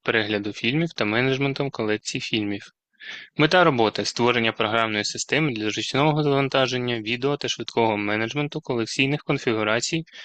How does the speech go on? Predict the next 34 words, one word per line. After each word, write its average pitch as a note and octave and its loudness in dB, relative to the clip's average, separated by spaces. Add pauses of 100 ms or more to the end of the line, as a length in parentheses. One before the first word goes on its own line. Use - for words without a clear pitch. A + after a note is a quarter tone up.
(160)
за C3+ 2
умов D3 6
високої A#2+ 2
продуктивності A#2 -2
системи. G2 -2 (680)
Для C3 6
досягнення D#3 6
поставленої A2 2
мети C3+ 0
було A#2 0
вирішено E3+ 0
задачі, C3 0
зазначені A2+ -2
на G#2+ -6
слайді A#2+ -2
номер A2 -2
два. G2 -6 (3500)
Для E3 6
того, G#3+ 6
щоб D#3 4
забезпечити C3 2
достатній B2 0
рівень A2+ -2
зручності C#3 -2
і C#3 -2
безпечності B2 -2
при - -4
користуванні C#3+ 2
розробленою A#2 2
системою, C3+ 0
було A#2+ 0
розглянуто D3 2
ряд B2 0
аналогів, G#2 0